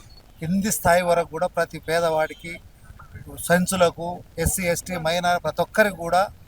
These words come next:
ఈ యొక్క సామాజిక న్యాయం జరగాలని, ఈ రాజకీయ అధికారంలో కానీ ఉద్యోగాలలో అన్ని రంగాలలో తెలంగాణ సమగ్రాభివృద్ధి జరగాలని ఆకాంక్షించినటువంటి గొప్ప వ్యక్తులలో అందశ్రీ గారు ఒకరు. కావున అలాంటి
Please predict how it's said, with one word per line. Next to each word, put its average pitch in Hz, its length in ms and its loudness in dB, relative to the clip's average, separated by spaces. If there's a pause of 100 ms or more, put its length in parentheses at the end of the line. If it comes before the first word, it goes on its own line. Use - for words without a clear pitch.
(340)
ఈ 160 40 -8
యొక్క 170 200 2
సామాజిక 170 560 4
న్యాయం 160 420 2
జరగాలని, 151 600 0 (600)
ఈ 160 40 -4
రాజకీయ 160 460 4
అధికారంలో 156 600 2
కానీ 156 420 2 (280)
ఉద్యోగాలలో 156 680 2
అన్ని 175 220 -4
రంగాలలో 175 680 2 (380)
తెలంగాణ 170 440 -2
సమగ్రాభివృద్ధి 165 800 0
జరగాలని 156 680 0 (360)
ఆకాంక్షించినటువంటి 156 1080 2 (400)
గొప్ప 151 200 -2
వ్యక్తులలో 160 680 0 (400)
అందశ్రీ 143 340 -4
గారు 135 220 -2
ఒకరు. 156 300 -8 (340)
కావున 147 220 0
అలాంటి 143 640 2